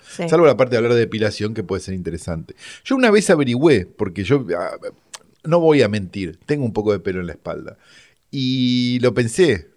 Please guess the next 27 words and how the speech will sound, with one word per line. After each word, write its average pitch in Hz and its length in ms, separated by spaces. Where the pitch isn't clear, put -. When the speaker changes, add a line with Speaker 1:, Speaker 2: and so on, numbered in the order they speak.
Speaker 1:
Ujú. 254 460
Speaker 2:
Y 156 80
después 160 240
dije, 143 220
pero 131 240
me 131 100
lo 135 100
saco 196 240
y 160 40
después 123 260
me 113 120
lo 104 100
vuelve, 107 400
me 95 80
vuelve 95 220
a - 20
crecer. 95 400
Speaker 1:
Claro. 165 320
Speaker 2:
Entonces, - 180
¿qué 113 120
sentido 92 340
tiene? 90 320
Tengo 80 140
que 78 60
ir - 60
siempre. 85 520
Speaker 1:
Sí, 180 340